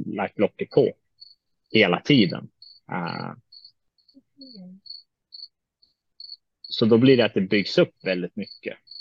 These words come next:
Eh, väl, det blir jobbigt att gå runt till slut. Eh, och då,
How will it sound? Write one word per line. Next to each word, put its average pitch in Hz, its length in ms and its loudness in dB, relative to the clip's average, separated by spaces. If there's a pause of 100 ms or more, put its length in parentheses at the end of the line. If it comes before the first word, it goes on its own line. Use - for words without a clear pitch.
(500)
Eh, - 180 -18
väl, 101 260 -4
det 104 80 -2
blir 101 380 -2
jobbigt 120 520 0
att 95 80 -6
gå 101 120 -2
runt 135 320 -4 (1080)
till 95 100 -10
slut. - 560 -16 (600)
Eh, - 1160 -20
och 107 80 -8
då, 117 480 2